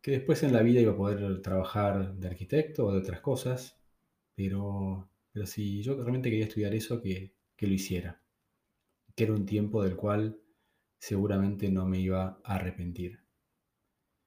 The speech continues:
Y con respecto a esta opción, ¿no?, de no trabajar o Ezeiza o ir a trabajar al exterior, me dijo que lo mismo,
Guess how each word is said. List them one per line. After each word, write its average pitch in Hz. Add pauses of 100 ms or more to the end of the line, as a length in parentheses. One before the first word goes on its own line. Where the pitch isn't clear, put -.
(840)
Y 120
con 131
respecto 143
a 127
esta 117
opción, 123
¿no?, 127
de 90 (200)
no 101
trabajar 101
o 95
Ezeiza 101
o 90
ir 95
a 92
trabajar 90
al 87
exterior, 107 (1500)
me 170
dijo 151
que 104
lo 120
mismo, 95